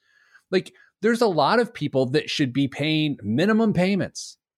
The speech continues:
I, I, I'm gonna just say it. Ninety percent of Americans, that's my number, right now, in this time, should only be making minimum payments, where the rest of people, uh, uh, the rest of those people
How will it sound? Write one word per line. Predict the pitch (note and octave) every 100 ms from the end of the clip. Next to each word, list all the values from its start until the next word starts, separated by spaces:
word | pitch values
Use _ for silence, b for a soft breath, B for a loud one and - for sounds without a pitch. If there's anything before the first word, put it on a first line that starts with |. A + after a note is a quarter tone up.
| -
I, | D3+ -
I, | D#3 -
I'm | C3+
gonna | E3+ A2+
just | A#2 C#3
say | D3+ D3+
it. | - G#2+
Ninety | A2+ B2 D#3+ F3+ F#3
percent | D#3+ C#3+ D3 C#3
of |
Americans, | A#2+ G#2+ G2+ - D2+ - - _ _ _
that's | B2+ B2+
my | A#2
number, | G#2 G2 D#2+ D#2 _ _ _
right | A2+ A2+
now, | A2+ G#2+ F2+ D2+ _ _ _ _ _
in | C#3+ D#3+
this | D3+ -
time, | A#2 G#2 D#2
should | - B2+ - -
only | - E3 F3+ F3 D#3
be | D3
making | C3+ A#2+ A#2 A#2 G#2+
minimum | G#2+ G#2+ G2
payments, | - G2+ F2 C2+ - - b b b
where | G#2+ A2 G2+ G2+ -
the | G#2 G#2+
rest | G#2 B2 D3+ - -
of | C3+ A#2+ A2+ F#2+ _ -
people, | A2+ G2 G2 A#2 C#3
uh, |
uh, | A2+ A2+ A2
the | A2+ A2
rest | B2+ D3+ D3
of |
those | A2 G2
people | G#2 G2+ F#2